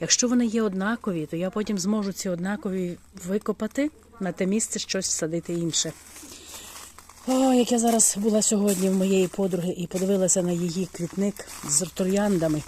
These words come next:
там в неї розарій цілий, в неї більше двохсот видів ро-, твор-, троянд, всяких-всяких різних. І ось вона мені поділилася, дала мені таку трояндочку.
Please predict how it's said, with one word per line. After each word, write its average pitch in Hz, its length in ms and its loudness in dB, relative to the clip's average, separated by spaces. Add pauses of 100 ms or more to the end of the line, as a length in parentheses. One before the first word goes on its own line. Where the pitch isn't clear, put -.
там 180 140 -2
в - 20 2
неї 175 180 4
розарій 160 500 -2
цілий, 151 380 -6 (460)
в 170 60 -4
неї 170 340 0 (840)
більше 185 340 -2
двохсот 170 460 -4
видів 160 420 -4 (100)
ро-, 190 240 -4 (100)
твор-, 180 200 -6
троянд, 202 480 -2 (340)
всяких-всяких 175 880 -4
різних. 151 500 -8 (720)
І 226 80 -6
ось 196 220 -4
вона 165 180 -4
мені 175 220 -2
поділилася, 160 760 -6 (800)
дала 175 220 -2
мені 165 220 -2
таку 156 320 -12
трояндочку. 160 800 -8